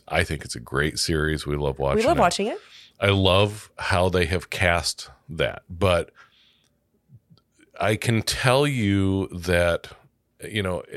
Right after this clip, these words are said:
Speaker 1: a, a filmmaker decision, what, what, um,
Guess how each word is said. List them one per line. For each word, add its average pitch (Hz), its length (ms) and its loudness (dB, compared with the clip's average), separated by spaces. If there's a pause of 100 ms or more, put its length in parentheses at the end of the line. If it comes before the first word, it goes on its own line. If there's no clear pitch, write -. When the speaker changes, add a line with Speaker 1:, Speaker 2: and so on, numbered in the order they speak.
(160)
Speaker 1:
a, 92 120 -4
a 87 40 -2
filmmaker 123 680 0
decision, 71 600 -2
what, 80 260 -2
what, 87 440 -2 (120)
um, 73 500 -4